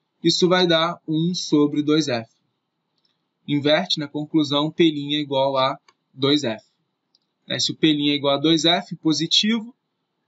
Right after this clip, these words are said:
vou botar o mais aqui pra ser enfático, significa que a imagem é real. Né, se ela é real, o objeto também é real, ela é invertida. E,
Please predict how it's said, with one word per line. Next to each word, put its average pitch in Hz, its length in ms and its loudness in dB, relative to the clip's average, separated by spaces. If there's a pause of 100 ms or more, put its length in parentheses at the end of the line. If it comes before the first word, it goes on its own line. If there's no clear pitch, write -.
vou 123 100 -12
botar 135 160 -2
o 131 60 -2
mais 135 240 0
aqui 127 160 -14
pra 131 140 -12
ser 147 140 -4
enfático, 170 680 -2 (400)
significa 151 300 -8
que 160 60 2
a 156 40 4
imagem 143 340 0
é 135 60 -4
real. 165 540 0 (1500)
Né, 147 160 -2
se 151 120 -2
ela 147 120 2
é - 20 0
real, 147 380 2
o 139 40 -6
objeto 139 360 -4
também 143 240 -4
é - 20 -6
real, 135 400 0 (480)
ela 135 240 2
é 131 100 0
invertida. 190 800 0 (4000)
E, 226 240 2